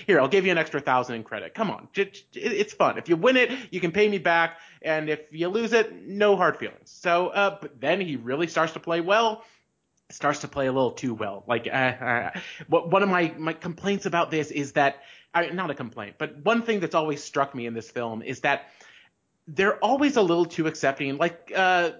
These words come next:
Betsy does at one point say, like, "The game, I think the game is fixed." But Jack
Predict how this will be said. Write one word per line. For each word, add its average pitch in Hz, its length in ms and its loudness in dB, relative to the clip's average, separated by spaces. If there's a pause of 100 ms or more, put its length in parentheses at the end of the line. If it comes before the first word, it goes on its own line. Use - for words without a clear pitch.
(120)
Betsy 233 460 -2
does 156 580 0
at 147 180 -8
one 143 200 -6
point 131 260 -4
say, 127 180 -2
like, 123 220 0
"The 135 60 -2
game, 131 200 0
I 135 100 2
think 131 200 -2
the 131 60 -4
game 120 200 -2
is 110 100 -6
fixed." - 420 -4
But 170 200 -2 (220)
Jack 226 440 0